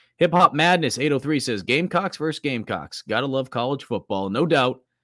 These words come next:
the team will be ready, uh, one game at a time." They have to. That's the, that's, that's the mentality they certainly need to keep, that they understand that they have to win out if they wanna become bowl eligible. But at the same time, too, none of that matters if you lose this weekend,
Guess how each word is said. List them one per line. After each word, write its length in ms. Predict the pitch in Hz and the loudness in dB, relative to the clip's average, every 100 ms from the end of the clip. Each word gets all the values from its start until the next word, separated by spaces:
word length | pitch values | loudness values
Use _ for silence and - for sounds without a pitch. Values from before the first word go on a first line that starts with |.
| _ _ | _ _
the 60 | |
team 320 | - - 131 127 | -14 -8 -4 -4
will 120 | 95 | -4
be 140 | 90 | -6
ready, 500 | 87 101 104 107 101 _ - | -6 -4 -4 -6 -10 _ -14
uh, 300 | 90 87 85 | -10 -8 -8
one 300 | 82 131 170 | -6 -6 -2
game 340 | 151 139 143 - | -2 -2 -4 -6
at 220 | 101 113 | -8 -8
a 60 | 110 | -12
time." 340 | - 104 85 | -10 -8 -6
They 80 | 80 | -4
have 260 | 135 180 - | 0 0 -2
to. 120 | 85 - - | -8 -10 -4
That's 200 | 123 - | -4 -2
the, 180 | 139 | 0
that's, 340 | 139 139 127 - _ - - | 2 0 -4 -10 _ -20 0
that's 240 | 147 170 | 2 2
the 100 | - | 2
mentality 600 | 185 165 - 151 147 131 | 0 0 0 2 2 2
they 120 | 123 113 | 0 -2
certainly 460 | - 131 135 131 | -4 -6 -6 -4
need 160 | 113 113 | -4 -4
to 60 | 101 | -4
keep, 280 | 120 107 _ _ _ _ _ _ _ _ _ - | -6 -6 _ _ _ _ _ _ _ _ _ -6
that 380 | 104 113 104 - _ _ _ _ _ _ _ _ _ _ _ | 0 2 0 -4 _ _ _ _ _ _ _ _ _ _ _
they 200 | 131 147 | 4 4
understand 680 | 151 143 117 - 127 139 110 | 6 4 0 -2 -4 -4 -4
that 300 | 98 95 - _ _ - | -4 -6 -8 _ _ -16
they 100 | 90 | -8
have 260 | 104 107 | -4 -4
to 100 | - | -4
win 220 | 95 92 | -6 -4
out 260 | 87 107 107 _ _ | -4 -4 -6 _ _
if 120 | 101 | -16
they 100 | 90 | -12
wanna 200 | 92 92 | -8 -8
become 260 | 85 - 92 | -10 -10 -10
bowl 200 | 85 82 | -8 -6
eligible. 340 | 107 117 98 | -6 -6 -6
But 80 | 92 | -8
at 60 | 82 | -10
the 40 | |
same 220 | - 110 | -10 -10
time, 220 | 95 92 87 | -8 -10 -8
too, 180 | 143 | -6
none 120 | 98 131 | -6 -6
of 120 | 90 | -8
that 80 | 53 | -10
matters 480 | - 120 117 90 | -2 0 0 -2
if 180 | 90 - | -6 -6
you 160 | 98 95 | -2 -2
lose 540 | 85 104 120 101 82 | -2 -2 -2 -4 -10
this 240 | - 85 - | -12 -14 -12
weekend, 360 | 82 71 58 | -14 -14 -18